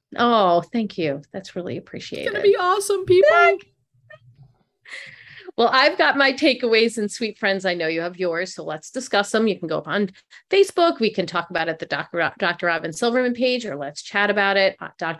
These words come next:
Speaker 1: robin silverman dot com. I'm also on Twitter under Doctor Robin and Instagram under Doctor Robin. I'm gonna be going back and forth with Carla about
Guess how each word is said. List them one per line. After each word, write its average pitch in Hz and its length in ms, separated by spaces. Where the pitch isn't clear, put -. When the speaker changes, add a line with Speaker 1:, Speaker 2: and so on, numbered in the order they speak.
Speaker 1:
robin 143 260
silverman 151 380
dot - 220
com. 339 400
I'm 262 200
also 156 260
on 220 180
Twitter 349 360
under 302 260
Doctor 285 360
Robin 277 380
and 208 140
Instagram 330 500
under 294 180
Doctor 277 300
Robin. 254 260
I'm 277 100
gonna 571 140
be 539 120
going 302 220
back 170 320
and 208 160
forth 190 380
with 196 260
Carla 254 640
about 208 560